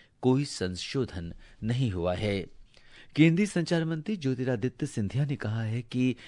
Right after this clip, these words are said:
एलन मस्क की कंपनी स्टारलिंक को भारत में उपग्रह इंटरनेट सेवा शुरू करने के लिए लाइसेंस दिया गया है। उन्होंने बताया कि स्पेक्ट्रम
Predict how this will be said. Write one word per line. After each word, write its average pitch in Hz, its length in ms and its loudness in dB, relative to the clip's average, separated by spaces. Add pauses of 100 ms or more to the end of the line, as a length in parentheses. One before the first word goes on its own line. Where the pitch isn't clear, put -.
(120)
एलन 127 300 2
मस्क 120 260 -4
की 120 120 0
कंपनी 95 480 -2
स्टारलिंक 104 580 -2
को 120 200 0
भारत 92 380 -4
में 104 220 0 (240)
उपग्रह 113 520 2 (160)
इंटरनेट 107 440 0
सेवा 98 400 0
शुरू 92 280 -2
करने 98 300 -2
के 123 140 -4
लिए 87 280 0 (260)
लाइसेंस 113 480 0
दिया 92 220 2
गया 95 200 2
है। 92 220 0 (300)
उन्होंने 92 300 0
बताया 95 420 0 (260)
कि 110 80 0
स्पेक्ट्रम 147 560 -2